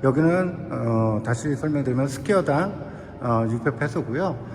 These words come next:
바깥 뷰는 이렇습니다. 이쪽에서 바라본 뷰는 이렇게 이제 엠파이브 주차장부터 해서 이런 식으로 좀 돼 있고요. 어, 이쪽을 이제 쪼개서 쓰신다고 하시면은 이제 조금 더 큰 공간이 나오겠습니다.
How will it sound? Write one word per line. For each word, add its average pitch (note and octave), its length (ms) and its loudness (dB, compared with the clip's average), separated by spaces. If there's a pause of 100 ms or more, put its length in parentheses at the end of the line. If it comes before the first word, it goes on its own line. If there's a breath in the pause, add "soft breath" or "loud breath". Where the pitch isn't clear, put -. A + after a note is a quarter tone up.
(140 loud breath)
바깥 G#3 300 4
뷰는 G#3 320 2
이렇습니다. C#3+ 560 2
이쪽에서 D#3+ 1000 2
바라본 B2 460 -2
뷰는 C#3+ 360 0
이렇게 A2+ 360 -2
이제 G#2+ 300 -4 (120)
엠파이브 B2 520 -2
주차장부터 - 1200 -4
해서 B2 140 -2
이런 A#2 280 0
식으로 C3 240 -2
좀 A#2 120 -6
돼 G2+ 140 -2
있고요. C#3 420 -2 (540 loud breath)
어, B2 420 0 (100)
이쪽을 F3 640 2
이제 C3 140 0
쪼개서 F3 520 2
쓰신다고 D#3 500 -2
하시면은 B2+ 500 -2
이제 A#2 340 -2
조금 F#3+ 240 -4
더 - 320 0
큰 G#2+ 320 0
공간이 C#3 300 4
나오겠습니다. A#2 840 2